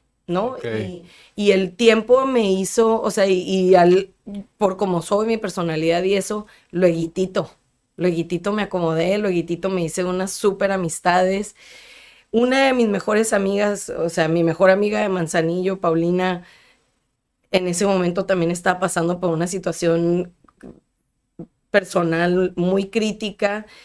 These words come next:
Speaker 1: y entonces nos encontramos y nos agarramos y no nos hemos soltado desde entonces. Afortunadamente acaba de venir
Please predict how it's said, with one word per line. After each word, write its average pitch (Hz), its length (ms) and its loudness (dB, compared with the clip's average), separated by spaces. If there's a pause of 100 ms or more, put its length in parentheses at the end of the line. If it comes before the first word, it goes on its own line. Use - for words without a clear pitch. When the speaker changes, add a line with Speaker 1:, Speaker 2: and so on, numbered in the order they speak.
(180)
Speaker 1:
y 190 80 -2
entonces 180 340 -2
nos 214 180 -2
encontramos 190 800 0
y 269 60 -4
nos 202 180 -4
agarramos 165 760 -2
y 214 100 -2
no 196 300 2
nos 269 160 -4
hemos 277 220 -4
soltado 196 380 0
desde 196 220 -4
entonces. 220 500 -4
Afortunadamente 185 920 -6
acaba 185 280 -4
de 190 120 -4
venir 170 400 -6